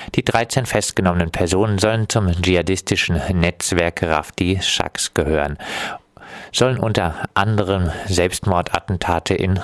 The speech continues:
Europa geplant haben. Vier gesuchte Personen sind auf der Flucht und vermutlich nach Syrien oder in den Irak ausgereist. Als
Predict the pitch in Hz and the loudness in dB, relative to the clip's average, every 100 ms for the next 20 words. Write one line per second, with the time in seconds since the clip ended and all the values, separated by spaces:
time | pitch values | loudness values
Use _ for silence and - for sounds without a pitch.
0 | - 113 117 - 82 - 80 78 95 113 | -4 -2 0 0 0 0 -2 0 0 -2
1 | - 85 78 76 82 78 76 73 - - | 0 0 0 -2 0 0 0 -4 -8 -12
2 | - - - - 156 131 135 - 113 - | -10 -12 -6 0 2 2 0 2 0 0
3 | 95 87 92 90 87 80 - 85 - 92 | 0 2 2 2 2 0 0 -2 0 0
4 | - 117 117 - 110 - 117 90 90 90 | 2 0 0 -2 -2 2 2 2 2 0
5 | 85 - - - 87 82 - 98 98 95 | 0 -2 -4 0 0 0 -2 2 2 4
6 | 92 87 - - - - 117 110 95 - | 2 0 -4 -8 -6 0 2 2 0 -2
7 | 107 92 87 87 - 110 - 76 90 - | 0 2 2 0 0 0 2 0 0 -2
8 | - - 85 82 - - 80 76 73 - | -10 -2 0 0 0 -2 -2 -2 -2 -4
9 | - - - - - 131 131 - | -10 -12 -10 -10 -2 0 0 -4